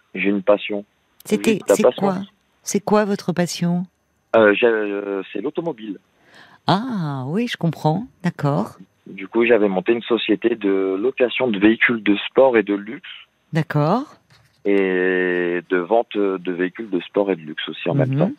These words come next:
Speaker 2: D'accord.
Speaker 1: Du coup, ça a été dur au début, mais après, euh, je me suis
Speaker 2: Oui.
Speaker 1: dit, c'est ma passion, c'est, c'est ce qui me permet de faire vivre et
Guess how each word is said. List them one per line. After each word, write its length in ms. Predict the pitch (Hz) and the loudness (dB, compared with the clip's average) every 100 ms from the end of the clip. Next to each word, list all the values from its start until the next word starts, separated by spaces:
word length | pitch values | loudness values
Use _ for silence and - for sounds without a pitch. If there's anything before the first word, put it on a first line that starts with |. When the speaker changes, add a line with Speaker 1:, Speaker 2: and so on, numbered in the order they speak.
| _ | _
Speaker 2:
D'accord. 520 | 190 226 - 165 170 233 _ _ _ _ _ _ _ _ _ _ _ - | -4 -2 0 0 0 -6 _ _ _ _ _ _ _ _ _ _ _ -10
Speaker 1:
Du 100 | 78 | 0
coup, 120 | 98 | 2
ça 120 | 98 | 6
a 20 | 92 | 4
été 220 | - 87 | 4 2
dur 200 | 101 110 | 4 4
au 100 | 101 | 4
début, 360 | 95 90 120 | 2 -2 -4
mais 100 | 175 | 0
après, 280 | 107 - 101 | 0 4 4
euh, 400 | 113 101 87 85 85 92 _ _ _ _ _ _ _ _ _ - | 4 2 -2 -6 -10 -16 _ _ _ _ _ _ _ _ _ -10
je 60 | |
me 40 | 92 | -4
suis 80 | 90 | 0
Speaker 2:
Oui. 80 | 87 131 98 | 4 2 2
Speaker 1:
dit, 60 | 95 - - - | -6 -14 -20 -10
c'est 60 | 95 | -2
ma 140 | 101 | 0
passion, 440 | - 104 - 113 101 | 2 0 2 0 0
c'est, 300 | 92 95 92 87 | -2 -2 -2 -2
c'est 140 | 95 | -4
ce 140 | 90 - | -4 -8
qui 60 | |
me 60 | 98 | -2
permet 320 | - 98 95 | 0 2 0
de 60 | 90 | -2
faire 240 | - 87 | 0 0
vivre 380 | 92 135 120 | 0 -4 -4
et 60 | 95 | -4